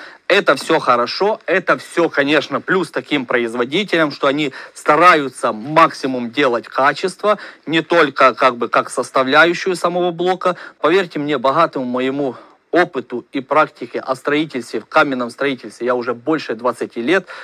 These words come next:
кто меня смотрит, тот знает, я укладывал абсолютно разные блоки. На растворы, на клея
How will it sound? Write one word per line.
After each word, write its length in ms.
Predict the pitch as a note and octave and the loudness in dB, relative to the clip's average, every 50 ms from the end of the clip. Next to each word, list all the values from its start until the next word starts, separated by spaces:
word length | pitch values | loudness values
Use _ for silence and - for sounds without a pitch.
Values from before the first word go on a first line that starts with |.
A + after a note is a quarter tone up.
| - - _ _ | -20 -20 _ _
кто 120 | - C#3+ | -4 -2
меня 220 | C3 B2+ A#2+ A#2 A2+ | -2 -2 -4 -4 -6
смотрит, 440 | - - C#3 B2+ A#2+ - G#2+ G#2 - | -4 -4 -4 -4 -4 -6 -10 -8 -4
тот 200 | - C3+ C3 B2+ | -4 -4 -4 -4
знает, 400 | B2 C3 C3 B2 A#2 A2+ A2 - - - - - - - - - - - - - - _ _ _ _ _ _ | -2 2 2 2 2 0 -4 -8 -16 -18 -16 -16 -16 -18 -20 -20 -20 -20 -20 -20 -20 _ _ _ _ _ _
я 260 | B2 C#3 F3+ G3+ F#3+ | 0 2 4 4 4
укладывал 680 | E3+ D3+ - D#3 E3 E3+ D#3+ E3 D#3 D3+ D3+ D3 D3 C3+ - - - - - - - _ _ _ _ _ _ _ _ _ _ _ | 2 2 2 2 2 4 4 2 2 4 4 4 2 0 -6 -10 -12 -14 -18 -20 -20 _ _ _ _ _ _ _ _ _ _ _
абсолютно 640 | C#3+ D3+ D3 - - D3+ D3 E3 E3+ D#3+ - C3+ A#2+ | -2 -2 -2 -2 -2 0 0 0 -2 -2 -2 -2 2
разные 380 | B2 C3+ C3+ A#2+ C3 B2 A#2 | 2 2 2 2 -2 -4 -4
блоки. 480 | A2+ G#2 A2+ A#2+ A#2 G#2+ - - G#2+ A2+ - _ _ _ _ _ _ _ | -4 -4 -4 -4 -4 -4 -8 -16 -20 -20 -20 _ _ _ _ _ _ _
На 160 | B2 B2+ C3 | 0 0 2
растворы, 920 | B2+ B2+ B2+ - - - D3+ D#3+ F3 F#3 F#3 F#3 E3 E3 D#3+ D3+ D3 D3 - _ _ _ _ | 2 2 -2 -4 -10 -4 -2 0 2 2 2 2 2 0 0 -2 -4 -6 -12 _ _ _ _
на 140 | A#2+ A#2+ A#2+ | -6 -6 -6
клея 680 | - - B2+ A#2 A#2 A#2 B2+ D3+ D#3+ E3 D#3+ D#3 D#3 | -6 -6 -6 -6 -4 -2 2 4 4 4 4 0 -4